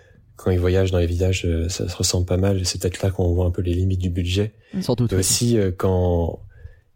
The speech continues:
Speaker 1: il y a ça aussi quand on regarde un peu les figurants. Genre quand il y a les, quand il y a tous les droïdes.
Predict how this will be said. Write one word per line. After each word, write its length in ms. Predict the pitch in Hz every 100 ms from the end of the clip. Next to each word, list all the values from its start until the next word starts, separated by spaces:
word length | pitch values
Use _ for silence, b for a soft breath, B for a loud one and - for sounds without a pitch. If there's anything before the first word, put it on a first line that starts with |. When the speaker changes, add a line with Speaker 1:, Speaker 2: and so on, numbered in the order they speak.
| -
Speaker 1:
il 40 |
y 20 |
a 40 | 87
ça 160 | -
aussi 280 | 107 - 117
quand 140 | - 90
on 260 | 85 82
regarde 260 | 87 90 98
un 80 | 87
peu 100 | 110
les 240 | 90 85
figurants. 640 | 82 - 92 92 98 110 - - -
Genre 240 | 95 92
quand 80 | 101
il 60 | 92
y 40 |
a 20 |
les, 360 | 90 90 85 -
quand 100 | -
il 40 | 92
y 20 |
a 280 | 87 85 85
tous 140 | -
les 100 | 110
droïdes. 440 | 101 101 139 95